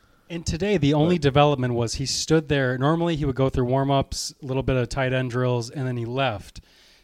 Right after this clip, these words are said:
Speaker 1: Today, the only development was he then stood and watched red zone passing drills, but didn't participate. He just stood there and watched, 'cause at first everyone's like, "Oh, is this, like, a step in toward participating?"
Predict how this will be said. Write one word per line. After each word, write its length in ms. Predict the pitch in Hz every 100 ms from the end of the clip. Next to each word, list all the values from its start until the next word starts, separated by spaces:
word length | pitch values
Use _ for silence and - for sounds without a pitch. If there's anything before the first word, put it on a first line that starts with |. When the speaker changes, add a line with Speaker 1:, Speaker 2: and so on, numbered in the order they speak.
| -
Speaker 1:
Today, 240 | 156 170
the 100 | 180
only 160 | 160 147
development 460 | 131 135 135 131
was 240 | 127 123 -
he 160 | 139
then 200 | 127 131 117
stood 380 | - - 156 147
and 180 | 120
watched 480 | 110 120 135 143 -
red 200 | 131 131
zone 220 | 120 120
passing 520 | 113 143 165 170 143 113
drills, 260 | 120 117
but 200 | - 113
didn't 240 | 147 156 165
participate. 680 | 139 131 143 127 113 98 95 _ _ _ _ _
He 140 | - 127
just 180 | 131
stood 220 | - 151 147
there 180 | 139
and 140 | 135 120
watched, 420 | 135 151 156 -
'cause 140 | 127
at 80 | 120
first 320 | - 139 135
everyone's 360 | 139 131 123 117
like, 120 | 120
"Oh, 200 | 131 165
is 120 | 107 101
this, 260 | 117 -
like, 200 | 123 113
a 160 | 117 104
step 500 | - - 117 110 _
in 180 | 123 110
toward 300 | - 123 107
participating?" 760 | - 101 185 107 107 101 104